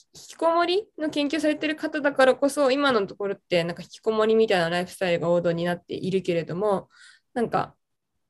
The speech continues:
あの、一方で、やっぱり人と人とで会うっていう意味もあるよねっていう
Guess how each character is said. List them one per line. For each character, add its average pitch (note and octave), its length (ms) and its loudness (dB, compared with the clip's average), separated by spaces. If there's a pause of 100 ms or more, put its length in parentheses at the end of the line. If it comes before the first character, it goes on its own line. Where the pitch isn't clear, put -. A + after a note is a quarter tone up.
(320)
あ F3 160 -2
の、 D#3+ 400 -4 (300)
一 B3+ 120 -6
方 D#4+ 340 2
で、 F4 300 2
や A3+ 80 4
っ - 60 -14
ぱ A3+ 120 4
り F3+ 180 0
人 - 200 -6
と G#3+ 120 2
人 A3 180 0
と G#3 80 -2
で F#3 120 -2
会 G3 220 4
う E3 120 2
っ - 20 -10
て - 180 -8
い E3 40 -2
う - 60 -2
意 G3 40 -4
味 F3+ 140 2
も D3+ 260 -4 (1040)
あ A#3+ 120 0
る F3+ 100 4
よ E3 120 0
ね B3+ 200 6
っ - 20 4 (300)
て G#3 120 0
い E3 140 0
う - 100 -14